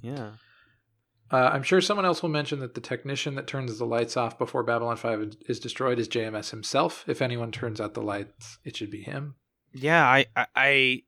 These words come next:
Speaker 1: did not notice this myself, but as I was, like, editing the Sleeping in Light discussion, I was watching, I like to, like, watch clips of the episode in case I wanna pull quotes. And I was looking and I was like, "Who is, is that, is that?" And then I confirmed and I was like, "Whoa, that's really great." That's,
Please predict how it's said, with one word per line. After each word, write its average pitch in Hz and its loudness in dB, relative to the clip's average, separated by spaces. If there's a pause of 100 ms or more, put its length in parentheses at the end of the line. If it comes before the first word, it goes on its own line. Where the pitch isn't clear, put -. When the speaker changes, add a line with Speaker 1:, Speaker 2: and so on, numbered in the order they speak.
(120)
Speaker 1:
did 170 2
not 196 8
notice 196 6
this 180 2
myself, 143 6
but 135 8
as 127 8
I 123 8
was, 127 4
like, 117 2
editing 113 6
the 110 0
Sleeping 110 -2
in 107 -4
Light 104 2
discussion, 107 0
I 101 0
was 104 -4
watching, 107 -2
I 110 2
like 123 4
to, 123 -2
like, 104 4
watch 101 0
clips - -4
of 117 4
the 110 2
episode 110 0
in 107 -6
case 110 -8
I 107 0
wanna 104 2
pull 104 -8
quotes. 104 0 (540)
And 120 -2
I 120 2
was 123 2
looking 156 2
and 135 4
I 127 2
was 120 -2
like, 123 -2
"Who 254 6
is, 196 6
is 139 -2
that, 339 6 (720)
is - -10
that?" 247 10
And 156 8
then 160 8
I 143 8
confirmed 143 6
and 131 6
I 135 6
was 131 2
like, 170 4
"Whoa, 294 8
that's 208 0
really 135 -2
great." 113 2
That's, 196 8